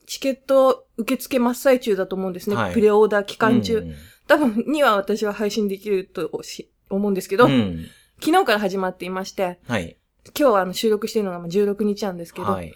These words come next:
Speaker 1: 十五日から始まってまして、
Speaker 2: うん。
Speaker 1: 二十二日までなんで、
Speaker 2: うん。
Speaker 1: ね、ぜひぜひという感じなんですけど、
Speaker 2: はい。
Speaker 1: あのー、ちょっと私たちもね、全然わかんないんですけど、
Speaker 2: うん。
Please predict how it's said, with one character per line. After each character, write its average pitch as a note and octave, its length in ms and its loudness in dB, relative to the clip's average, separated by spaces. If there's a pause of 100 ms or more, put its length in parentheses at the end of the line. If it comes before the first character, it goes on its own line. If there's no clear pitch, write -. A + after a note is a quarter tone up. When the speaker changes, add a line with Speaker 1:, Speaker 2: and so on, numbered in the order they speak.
(140)
Speaker 1:
十 A3 160 4
五 A3 100 6
日 G#3 140 -2
か - 80 -10
ら F3 40 -10
始 F#3 160 -4
ま G#3 100 0
っ G#3 80 -8
て G#3+ 80 -8
ま G#3+ 160 -4
し - 80 -14
て、 G3+ 200 0
Speaker 2:
う D3+ 40 -2
ん。 A2+ 200 -6
Speaker 1:
二 B3+ 140 6
十 G#3+ 120 0
二 F#3 180 -2
日 A#3+ 240 2
ま A#3+ 160 -2
で F3 100 -4
な E3 100 -8
ん E3+ 120 -14
で、 E3+ 200 -14 (100)
Speaker 2:
う C4 60 -6
ん。 E2 180 -8 (100)
Speaker 1:
ね、 F#3+ 240 -12 (300)
ぜ F#3 120 -8
ひ F3 140 -12
ぜ F3+ 120 -8
ひ - 120 -16
と F3 80 -18
い E3 40 -18
う - 20 -20
感 F3 140 -12
じ F#3 40 -8
な F#3+ 160 -2
ん F3+ 60 -4
で E3+ 80 -8
す - 100 -18
け F3 100 -16
ど、 F3 100 -8
Speaker 2:
は E3+ 40 -16
い。 - 40 -20 (800)
Speaker 1:
あ B3 140 -4
の A3 580 0
ー、 - 40 -16 (920)
ち - 100 -6
ょ - 40 0
っ - 20 -18
と G#3 180 -2
私 A#3 240 0
た D#4+ 100 -2
ち C4+ 80 -4
も G#3 120 -2
ね、 A3 320 -4
全 A3+ 160 -6
然 A3 160 0
わ A3 160 -4
か A#3+ 140 -4
ん A#3 60 0
な G#3 100 -6
い F#3+ 80 -8
ん G3 60 -8
で G3+ 120 -8
す - 80 -20
け - 100 -14
ど、 G#3 280 -4
Speaker 2:
う C#3+ 60 -8
ん。 F2 220 -10